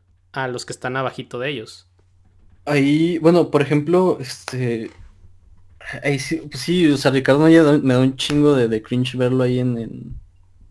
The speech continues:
Speaker 2: en sus, en sus videoblogs. Este, y hace poquito estaba en una, una entrevista que le hicieron y decía que él, en, los ingresos que tenían, eh, él y su es-, entre él y su esposa eran como de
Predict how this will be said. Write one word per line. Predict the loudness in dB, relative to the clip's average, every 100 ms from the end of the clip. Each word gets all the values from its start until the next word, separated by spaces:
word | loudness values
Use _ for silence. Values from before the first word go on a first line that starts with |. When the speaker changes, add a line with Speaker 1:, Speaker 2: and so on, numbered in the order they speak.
| -8 -8 -6
Speaker 2:
en | -8
sus, | -6 -6 -4 -4
en | -4
sus | -4 -2
videoblogs. | 4 4 4 6 4 2 -10 _ _ _ _ _ _
Este, | -6 -6 -4 0
y | 2
hace | 2
poquito | -2 -2 -6
estaba | 2 2
en | 2
una, | 0
una | 2 2
entrevista | 4 2 2 -2
que | -4
le | -4
hicieron | -2 0 0 0 -4 _
y | -4 -2 -2 -2 -4 -8 -12 _ _ _ _ _ _ _ _ _
decía | 0 2 2 4
que | 6 8 8
él, | 8 4 2
en, | 0 2
los | 0 0 0
ingresos | 0 0 -2
que | -6
tenían, | 0 2 2 2 -2 -4
eh, | 0 0 -2 0
él | 2 2
y | 0
su | -4
es-, | -6 -2
entre | -4 0 2
él | 2
y |
su | 0
esposa | -2 -4 -6 -2 -2 0
eran | 2 2 0 -2
como | 0 2
de | 4 2 0 -4